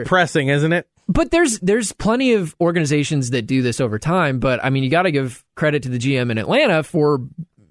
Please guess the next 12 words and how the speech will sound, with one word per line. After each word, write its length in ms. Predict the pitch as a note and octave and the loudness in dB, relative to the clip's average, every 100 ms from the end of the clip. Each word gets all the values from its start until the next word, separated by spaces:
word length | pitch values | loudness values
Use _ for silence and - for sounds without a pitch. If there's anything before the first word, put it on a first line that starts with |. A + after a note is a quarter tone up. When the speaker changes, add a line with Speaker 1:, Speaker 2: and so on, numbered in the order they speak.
| E2 | -6
Speaker 2:
masterfully 1200 | A2+ A2 B2 G3 - A3 F3 C#3+ D3+ D3+ D#3+ E3 | -2 0 2 0 0 0 0 2 2 2 2 0
rebuilding 640 | G#2 C3+ F3+ D#3 E3 D#3+ | -2 0 2 2 2 0
his 140 | D3+ | 0
entire 340 | D3 B2+ C3 D#3 | 0 0 0 2
outfield. 440 | F#3+ - A#2+ F#2 | 0 -2 -6 -4
Speaker 1:
Yeah, 200 | B2+ A#2+ - | 0 0 0
Alex 320 | B2+ D3+ C#3 | 0 0 0
Anthopoulos 600 | C3 B2+ A2+ A2+ A2+ A2 | -4 -2 -4 -2 -4 -4
did 120 | - | -4
a 60 | A2 | -6
great 520 | G#2+ A#2 G#2+ A2 - | -4 -6 -2 -2 -4
job. 340 | - F2 C#2 | -8 -8 -8